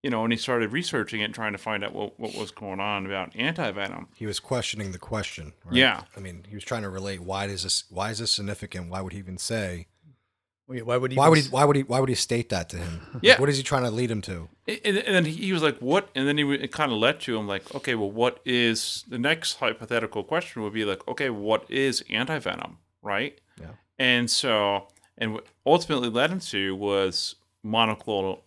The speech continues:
Speaker 1: antibodies.
Speaker 2: Monoclonal
Speaker 3: And,
Speaker 2: antibodies.
Speaker 3: and polyclonal.
Speaker 1: Yeah,
Speaker 2: And poly-,
Speaker 1: polyclonal,
Speaker 2: and polyclonal.
Speaker 1: polyclonal antibodies as
Speaker 2: But,
Speaker 1: well.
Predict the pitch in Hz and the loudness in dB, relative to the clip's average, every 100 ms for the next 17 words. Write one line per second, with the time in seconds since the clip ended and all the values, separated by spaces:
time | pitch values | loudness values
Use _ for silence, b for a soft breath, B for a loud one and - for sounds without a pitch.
0 | - 117 156 107 78 95 104 104 - 107 | -4 -2 0 -2 -4 -4 -4 -4 -4 -6
1 | 101 104 92 95 127 120 76 80 123 107 | -4 -4 -4 -4 -2 -2 -6 -6 -4 -6
2 | - 135 139 107 101 92 90 - _ - | -2 2 2 0 -6 -8 -10 -14 _ 2
3 | 151 135 127 127 127 127 127 127 113 123 | 4 4 6 6 8 6 4 2 4 4
4 | 117 98 92 107 101 123 110 107 - - | 4 2 -2 -2 -6 -6 -6 -8 -8 2
5 | 143 156 131 | 4 4 0